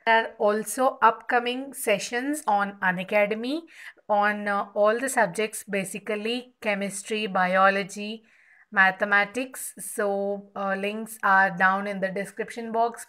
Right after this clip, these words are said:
Please do check out and, uh, don't forget to subscribe to Unacademy Plus. Okay, if you register for Unacademy Plus, you'll be able to access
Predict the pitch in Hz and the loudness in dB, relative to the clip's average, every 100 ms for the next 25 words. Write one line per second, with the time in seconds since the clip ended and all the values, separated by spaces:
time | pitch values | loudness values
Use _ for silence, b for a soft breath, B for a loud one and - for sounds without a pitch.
0 | - 233 240 208 185 226 233 - 196 175 | -6 -4 -4 -6 -6 -6 -8 -8 -8 0
1 | 185 220 254 - 226 202 202 202 202 196 | 4 4 2 -2 0 0 0 -4 -2 4
2 | 202 202 220 240 233 220 214 226 - 208 | 4 4 0 -2 -2 -4 -2 -4 -2 -4
3 | 185 - 226 202 208 - 254 311 - 214 | -4 -2 2 4 2 -4 -4 -4 -2 -2
4 | 202 202 202 190 208 262 - 196 165 160 | -2 0 0 0 -4 -8 -8 -6 -4 -6
5 | - - 208 196 254 247 240 214 202 190 | -12 -6 -4 -4 -6 -6 -4 -2 -2 -4
6 | 196 240 220 226 220 202 190 202 196 202 | -6 -6 -4 -4 -4 -6 -6 -6 2 4
7 | 208 247 262 247 247 269 - B B B | 4 -2 -6 0 2 2 -6 B B B
8 | - 196 220 214 196 196 220 240 240 202 | -10 -8 -8 -6 -4 -4 -4 -6 0 0
9 | 190 - 269 311 - | 0 -2 -2 -2 -6